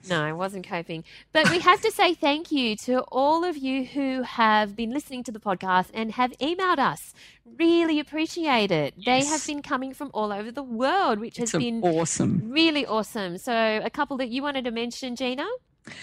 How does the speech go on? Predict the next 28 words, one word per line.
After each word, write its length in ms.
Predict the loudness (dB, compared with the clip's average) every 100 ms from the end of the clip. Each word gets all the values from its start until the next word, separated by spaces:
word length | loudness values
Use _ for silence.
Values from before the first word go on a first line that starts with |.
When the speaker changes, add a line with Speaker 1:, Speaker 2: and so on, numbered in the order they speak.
| -18 2
Speaker 2:
Yeah, 280 | 4 4 0
so, 500 | 0 0 2 0 0
uh, 320 | 0 0 0
Michael 300 | 0 0 -4
Dodge, 460 | 0 0 2 0 2
and 120 | 2
I 60 |
don't 360 | 4 2 0 4
know 140 | 4
where 240 | 6 4 4
he's 180 | 2 2
from, 280 | 4 4
but 160 | 4 2
I 100 | 2
love 600 | 2 4 4 2 0 4
this. 260 | 4 6 6
And 80 | 6
he 140 | 6
says, 320 | 4 4 4
"Thanks 360 | 2 4 6 6
so 140 | 6
much 280 | 6 4 2
for 120 | 2
the 80 | 2
podcast. 640 | 2 0 2 2 2 0 0
I've 160 | -2 -2
quite 340 | 0 2 4
enjoyed 360 | 4 4 0